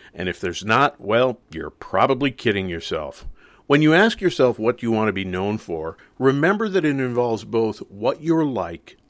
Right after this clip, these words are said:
and what you know. Both of those pieces need ongoing refi-, refinement. See, just like the episode on fragile leadership, let me remind you there's no sitting back and enjoying your expertise.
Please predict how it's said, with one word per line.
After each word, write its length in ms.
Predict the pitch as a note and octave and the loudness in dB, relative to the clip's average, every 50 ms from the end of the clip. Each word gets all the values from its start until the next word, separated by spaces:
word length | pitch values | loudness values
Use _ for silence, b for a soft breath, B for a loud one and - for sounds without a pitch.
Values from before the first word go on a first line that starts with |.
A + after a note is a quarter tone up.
| _ - | _ -10
and 200 | G2+ G2+ G2 F#2+ | -10 -8 -8 -6
what 260 | F#2 G2 G2 - - | -4 -4 -4 -4 -6
you 200 | F#2 G2 F#2 F2 | -10 -14 -12 -12
know. 360 | F2 F#2+ G#2+ A2 G2 D#2+ - - _ _ b b b b b b b b b _ G#2 - _ | -8 -6 -6 -6 -6 -8 -12 -16 _ _ b b b b b b b b b _ -20 -8 _
Both 320 | - A#2+ C#3 D#3+ E3 D#3+ - | 0 2 4 4 4 2 0
of 140 | D#3+ D3+ D#3+ | -2 0 2
those 220 | D3+ C#3+ C3+ - | 0 0 0 -2
pieces 500 | - - A2 G2 - - G2+ F#2+ F2+ E2+ | -4 -4 -4 -4 -4 -6 -8 -8 -6 -6
need 260 | F#2+ F#2 F2+ E2+ F#2+ - | -6 -6 -6 -6 -8 -6
ongoing 640 | - G2 G#2+ A#2 A2+ A2 G#2 G2 G2 F#2+ F#2 F#2+ G2 | -4 -4 -2 -2 -4 -4 -4 -6 -6 -6 -8 -8 -6
refi-, 400 | G2 F#2 - - F#2+ F#2 F#2+ - - | -8 -8 -8 -8 -10 -10 -10 -10 -10
refinement. 640 | - F#2 F#2 - - G#2 F#2+ F2+ F#2 E2+ - - - _ B B B B | -8 -10 -8 -8 -10 -10 -10 -8 -8 -10 -12 -14 -20 _ B B B B
See, 140 | B - D#3 | B -6 -2
just 180 | B2+ G#3 G#3 - | 0 0 2 2
like 180 | A3+ G3+ F3 | 2 2 2
the 140 | - C#3 C3 | 4 4 2
episode 420 | C3 - C#3 A#2 - A#2+ A2 G2+ G2 | 4 4 2 0 2 2 2 2 2
on 140 | F2+ F2 | 0 -2
fragile 580 | E2+ - - A#2+ A#2 A2+ A2 G#2+ A2 G2 F#2+ G#2 | -2 0 0 2 4 2 2 0 -2 -4 -4 -4
leadership, 560 | B2 C#3 C3 B2+ A2 - - - D#2+ - _ B B B B B | -4 -4 -2 -2 -4 -4 -6 -10 -12 -12 _ B B B B B
let 160 | C3+ B2+ - | 0 2 4
me 60 | E3+ | 6
remind 440 | E3+ E3+ E3+ E3 D#3+ D#3+ E3 D#3+ D3 A#2+ | 6 6 6 6 4 4 4 4 2 0
you 100 | A2 F#2+ | -2 0
there's 260 | G2 G2+ G2 - A2+ | 0 0 0 -2 -2
no 300 | A#2 A#2 A#2+ C3+ D3+ C#3+ | 0 0 2 2 0 0
sitting 400 | - - C#3 C3+ C3+ C3 B2 G#2+ | 0 0 0 0 2 0 0 0
back 340 | A2 G2+ F#2+ F#2+ - - - | 0 0 0 0 -2 -4 -6
and 140 | F#2 G2+ | -6 -6
enjoying 560 | G2 F#2 F2 E2 - A2 A2 A2 A2 G#2 G2+ G2+ | -6 -8 -8 -8 -8 -6 -4 -4 -4 -6 -6 -6
your 200 | G2 F#2+ F2 E2+ | -6 -6 -6 -6
expertise. 840 | F2 - - - - F2+ F2 - - D#3+ C#3+ G#2 E2+ - - - | -8 -10 -12 -14 -14 -14 -14 -12 -8 -8 -8 -8 -8 -12 -16 -18